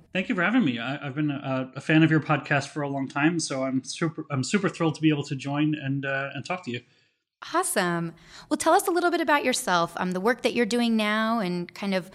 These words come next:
Speaker 2: what brought you to that work today.
Speaker 1: Yeah, so I, I started actually in government technology probably about twenty years ago,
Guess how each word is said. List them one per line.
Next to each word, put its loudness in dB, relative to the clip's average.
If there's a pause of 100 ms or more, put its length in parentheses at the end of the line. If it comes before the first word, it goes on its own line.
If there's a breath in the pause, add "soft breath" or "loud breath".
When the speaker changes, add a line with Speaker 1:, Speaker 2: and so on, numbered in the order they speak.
(240 loud breath)
Speaker 2:
what 2
brought 2
you -2
to -2
that 0
work -4
today. -6
Speaker 1:
Yeah, 4
so -4
I, -2
I 2
started -2 (160)
actually -2
in 4
government 0
technology -2
probably -4
about -2
twenty -2
years 0
ago, -2